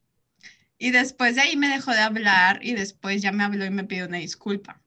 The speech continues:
Pero después de mucho tiempo. Obviamente yo dije, "Ya ni de pedo, ni de pedo voy a ir a su casa sola". O sea, jamás. <laughs>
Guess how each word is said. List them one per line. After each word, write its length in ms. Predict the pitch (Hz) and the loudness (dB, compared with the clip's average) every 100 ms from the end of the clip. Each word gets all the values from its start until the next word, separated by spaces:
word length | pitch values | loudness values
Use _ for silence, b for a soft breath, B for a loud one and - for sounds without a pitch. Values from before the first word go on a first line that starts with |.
| _ | _
Pero 160 | 180 | -10
después 300 | 175 - 196 | -10 -10 -8
de 60 | 208 | -4
mucho 420 | 233 233 226 277 | -2 -2 -4 -8
tiempo. 380 | 269 220 196 _ _ _ _ _ _ _ _ | -6 -6 -6 _ _ _ _ _ _ _ _
Obviamente 600 | 190 226 302 269 269 277 | 2 2 4 0 2 2
yo 160 | 240 233 | 2 2
dije, 340 | 254 240 226 | 0 0 -2
"Ya 140 | 185 | -2
ni 160 | 165 233 | -4 -2
de 200 | 262 208 _ | -2 -4 _
pedo, 400 | - 269 269 285 | 4 6 6 4
ni 160 | 285 262 | 0 0
de 80 | 202 | -2
pedo 340 | 208 226 226 | 2 4 4
voy 80 | 240 | 4
a 20 | 226 | 2
ir 60 | |
a 80 | 254 | 2
su 100 | 247 | 0
casa 260 | 220 220 220 | -4 -4 -4
sola". 800 | - 220 214 254 220 214 214 160 | -6 -4 -2 2 2 2 -2 -6
O 60 | 190 | -6
sea, 220 | 196 185 | -4 -4
jamás. 960 | 196 190 196 202 220 208 - - - 320 | -6 -4 -2 -2 -4 -4 -6 -8 -10 -4
<laughs> 560 | 330 320 320 - - | -4 -4 -8 -12 -20